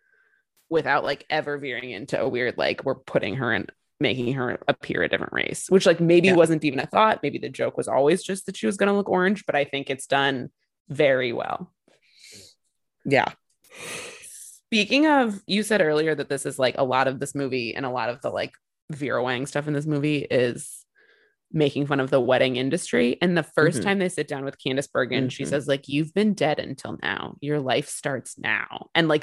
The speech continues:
Speaker 1: that's very clearly a joke on the way we treat weddings. Like, a woman's life is not important and has not started until
Speaker 2: Right.
Speaker 1: she gets married.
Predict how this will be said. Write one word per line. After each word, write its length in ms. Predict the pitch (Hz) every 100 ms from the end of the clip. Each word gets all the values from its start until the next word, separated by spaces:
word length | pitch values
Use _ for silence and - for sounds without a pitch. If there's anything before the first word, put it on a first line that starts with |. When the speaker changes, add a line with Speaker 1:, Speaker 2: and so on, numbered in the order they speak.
| 160
Speaker 1:
that's 260 | 165 170 190
very 460 | 170 170 139 139 135
clearly 680 | - 131 123 123 113 - - _ _
a 80 | 151
joke 440 | 135 139 117 131 -
on 400 | 127 110 113 147
the 100 | 139
way 320 | 117 117 117
we 180 | 113 117
treat 280 | - - -
weddings. 380 | 117 120 113 127
Like, 100 | -
a 40 |
woman's 440 | 123 120 127 131 -
life 440 | 98 87 - - _ _ -
is 160 | 139
not 220 | 143 123
important 400 | 143 123 123 -
and 80 | 82
has 240 | - - -
not 160 | -
started 400 | - - - -
until 600 | 80 - - - - 311 - - -
Speaker 2:
Right. 480 | 143 120 73 73 - _ _ _ -
Speaker 1:
she 80 |
gets 180 | 220 247
married. 440 | 285 311 139 175